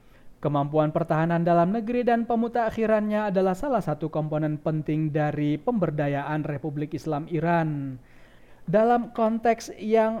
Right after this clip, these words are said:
sama, industri dan pertahanan Iran pasca revolusi Islam telah mengalami perubahan dengan pendekatan independensi dan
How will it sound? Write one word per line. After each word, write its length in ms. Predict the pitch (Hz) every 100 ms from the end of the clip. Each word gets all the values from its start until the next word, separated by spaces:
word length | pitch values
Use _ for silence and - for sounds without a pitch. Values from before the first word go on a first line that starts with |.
| -
sama, 560 | - 240 208 190 226
industri 480 | 247 240 233 220 269
dan 160 | 254 214
pertahanan 480 | 220 214 208 208 208
Iran 320 | 226 190 202 247
pasca 480 | 226 196 - - 208
revolusi 800 | 190 196 190 185 180 185 180 170
Islam 560 | 160 - 147 160 220 269 - - -
telah 240 | 233 220
mengalami 640 | 214 214 214 208 196 196 196
perubahan 560 | 196 190 175 185 190
dengan 240 | 190 185 185
pendekatan 720 | 185 185 185 185 180 190 185 254
independensi 880 | 277 220 190 160 156 151 151 - 160
dan 400 | 156 151 151